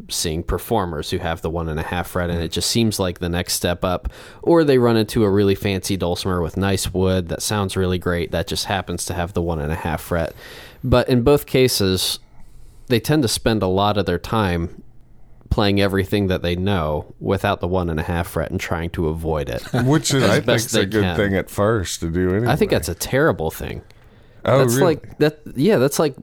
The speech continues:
Speaker 1: buying a tool and thinking that you're gonna be able to use it by avoiding it like the plague. I think that you're more likely to avoid hitting it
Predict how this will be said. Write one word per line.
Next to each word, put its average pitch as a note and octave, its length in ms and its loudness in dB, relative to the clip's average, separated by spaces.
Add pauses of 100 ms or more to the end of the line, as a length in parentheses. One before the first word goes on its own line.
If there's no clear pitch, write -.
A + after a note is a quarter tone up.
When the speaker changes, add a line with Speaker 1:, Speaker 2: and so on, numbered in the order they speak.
(500)
Speaker 1:
buying B2+ 320 4
a A2+ 60 4
tool A#2+ 720 4
and G#2+ 240 2
thinking G#2+ 460 2
that F#2+ 200 2
you're G#2 140 0
gonna A2+ 200 2
be G#2 180 2
able G2+ 180 4
to F#2+ 60 6
use G2+ 260 4
it F#2 100 0
by F#2+ 140 2
avoiding F#2 480 2
it C#2+ 140 -4
like F2 240 -2
the F2 60 -4
plague. D2+ 520 -2 (880)
I G2+ 120 2
think B2+ 260 2
that A2 160 2
you're G#2+ 120 2
more A2 360 4
likely G2+ 480 2
to G#2 160 0
avoid F#2 360 0
hitting A2 380 0
it E2+ 240 -6